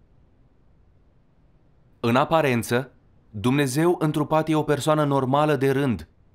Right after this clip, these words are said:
nici măreață, nici extraordinară, care mănâncă, se îmbracă, ducând o viață obișnuită.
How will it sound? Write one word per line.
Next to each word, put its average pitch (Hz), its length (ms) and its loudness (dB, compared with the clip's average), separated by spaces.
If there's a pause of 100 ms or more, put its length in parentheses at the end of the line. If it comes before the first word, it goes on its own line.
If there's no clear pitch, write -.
(180)
nici 131 300 -4
măreață, 143 640 0 (140)
nici 139 300 0
extraordinară, 139 960 0 (420)
care 131 240 2
mănâncă, 143 640 0 (100)
se - 280 -4
îmbracă, 131 600 0 (800)
ducând 135 600 -2
o 139 120 2
viață 135 420 0
obișnuită. 131 720 -2